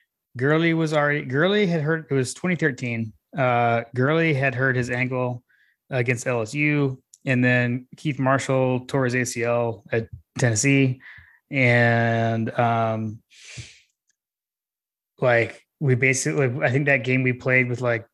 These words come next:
J J Green, who ended up transferring to Tech eventually, which, like, whatever, and Brendan Douglas. And, like, we beat Missouri. And, um, Brendan Douglas had a play where he was, like, running the end zone and dove and got,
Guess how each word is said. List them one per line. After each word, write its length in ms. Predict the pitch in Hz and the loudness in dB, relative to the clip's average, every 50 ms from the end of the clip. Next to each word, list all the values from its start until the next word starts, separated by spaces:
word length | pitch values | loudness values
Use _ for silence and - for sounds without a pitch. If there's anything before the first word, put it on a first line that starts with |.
| _ _ - | _ _ -6
J 200 | - 131 123 120 | -4 -2 -2 -2
J 220 | 120 127 123 123 | 0 -2 -2 -2
Green, 540 | 120 127 120 120 123 127 131 139 131 120 - - _ _ _ _ _ _ _ _ _ _ - | -2 -4 -4 -4 -2 -2 -2 -4 -6 -8 -12 -18 _ _ _ _ _ _ _ _ _ _ -4
who 180 | 127 127 123 | -2 0 2
ended 200 | 120 120 139 170 | 2 2 2 0
up 120 | 170 160 - | -2 -4 -4
transferring 360 | - 151 147 139 - 151 123 | -4 -4 -4 -2 -4 -6 -6
to 80 | 104 - | -6 -8
Tech 380 | - - 127 117 110 - - - _ _ _ _ _ | -6 -4 -2 -4 -4 -6 -14 -20 _ _ _ _ _
eventually, 460 | - 117 110 104 - - 117 110 110 | -4 -2 -2 -2 -4 -6 -6 -8 -8
which, 340 | 110 117 113 110 - - - | -6 -6 -8 -8 -8 -6 -6
like, 180 | 117 113 117 - | -4 -4 -4 -2
whatever, 360 | 123 117 113 113 113 117 - - - - - - - - | -2 -2 -2 -2 -4 -6 -8 -10 -12 -12 -12 -14 -8 -4
and 500 | 135 127 123 120 120 120 117 117 117 113 113 | -2 0 2 2 2 2 2 0 0 0 0
Brendan 240 | 127 123 123 120 | 0 0 0 0
Douglas. 540 | 113 117 110 113 110 110 - - - - _ _ _ _ _ - | 0 -2 -2 -2 -4 -4 -6 -6 -8 -10 _ _ _ _ _ -2
And, 640 | 147 131 123 120 117 117 117 117 117 113 120 123 - _ - | 0 0 2 2 2 2 2 2 0 0 -2 -4 -8 _ -2
like, 160 | 135 123 110 | -2 -2 0
we 140 | 117 113 110 | 0 -2 -2
beat 220 | 104 107 120 123 123 | 0 -2 -2 -2 -2
Missouri. 500 | 117 110 110 110 110 110 110 110 110 - _ _ _ | -2 -2 -2 -2 -2 -2 -4 -6 -8 -12 _ _ _
And, 480 | 143 120 113 107 107 107 107 107 107 107 | -2 0 0 0 0 0 -2 -2 -2 -2
um, 440 | 107 104 107 107 104 107 104 - - _ _ _ _ _ _ _ _ _ _ _ _ _ _ _ _ _ _ _ _ _ - _ - | -2 -2 -2 -2 -2 -4 -4 -6 -10 _ _ _ _ _ _ _ _ _ _ _ _ _ _ _ _ _ _ _ _ _ -20 _ -12
Brendan 300 | - 139 147 170 180 156 | -4 -2 0 0 2 2
Douglas 300 | 139 143 143 151 135 - | 0 0 0 0 0 0
had 140 | 131 123 117 | 0 0 0
a 60 | 110 | 0
play 240 | - 123 120 120 117 | 0 0 0 0 0
where 140 | 113 113 107 | 0 -2 -4
he 200 | 113 110 107 - _ _ _ _ _ _ | -4 -6 -6 -8 _ _ _ _ _ _
was, 140 | 139 127 120 | -2 -2 0
like, 140 | 123 110 110 | -2 -2 -2
running 220 | 123 135 135 127 | 0 0 2 2
the 100 | 127 123 | 2 2
end 120 | 123 123 120 | 0 0 0
zone 140 | 123 123 120 | 0 0 0
and 140 | 113 110 | -2 -2
dove 300 | 113 117 117 120 120 113 | -2 0 0 0 0 -2
and 200 | 120 113 113 107 | -4 -8 -10 -6
got, 240 | 104 113 110 107 - | -4 -4 -4 -4 -6